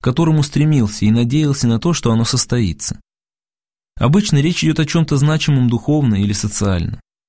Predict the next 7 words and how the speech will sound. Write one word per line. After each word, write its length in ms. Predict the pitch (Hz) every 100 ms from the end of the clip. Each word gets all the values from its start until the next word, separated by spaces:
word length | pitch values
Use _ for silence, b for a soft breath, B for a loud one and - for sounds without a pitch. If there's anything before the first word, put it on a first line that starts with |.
| _
Дети 320 | - 139 190 135
ждут 280 | 113 110
праздника, 640 | - 120 123 110 98 - 101 - _ _ _
взрослые — 580 | 107 110 160 165 113 104
повышения 580 | 110 113 - 143 104 92
по 120 | 98
службе, 560 | - 123 127 107 95